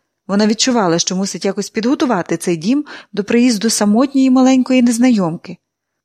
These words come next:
Міс Полі гордовито звела підборіддя. «Так, звичайно, Ненсі,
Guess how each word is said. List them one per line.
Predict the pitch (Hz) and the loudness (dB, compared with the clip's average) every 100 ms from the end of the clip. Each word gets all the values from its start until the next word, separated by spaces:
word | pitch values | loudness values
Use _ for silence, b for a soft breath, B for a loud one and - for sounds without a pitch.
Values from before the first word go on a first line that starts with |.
| _ _ _ - | _ _ _ -8
Міс | 180 - | -6 -2
Полі | 190 180 | 0 0
гордовито | 175 180 170 175 175 294 320 | 0 0 2 2 2 0 0
звела | 247 220 208 | 0 2 2
підборіддя. | 214 185 185 170 139 - 165 _ _ _ _ _ _ _ _ - | 0 -4 -2 -2 -4 -8 -14 _ _ _ _ _ _ _ _ -6
«Так, | 240 214 - _ | -4 -4 -8 _
звичайно, | 254 294 294 226 190 180 180 | -6 -4 -2 -2 -2 -2 -2
Ненсі, | 180 180 180 - | -2 -2 -4 -8